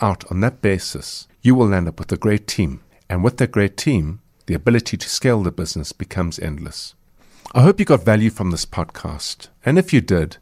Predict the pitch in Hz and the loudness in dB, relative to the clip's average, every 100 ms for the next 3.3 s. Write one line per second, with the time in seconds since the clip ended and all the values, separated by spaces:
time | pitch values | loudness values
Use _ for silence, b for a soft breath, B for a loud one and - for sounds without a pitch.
0 | _ - 190 - 123 110 - 92 98 98 | _ -2 0 2 2 2 0 -4 -2 0
1 | 98 92 - - 95 87 - 82 78 - | 0 -2 -6 -4 -2 -2 -2 -4 -4 -6
2 | 76 67 _ - 135 165 120 113 156 165 | -6 -6 _ 2 4 4 4 6 6 6
3 | 123 123 | 4 0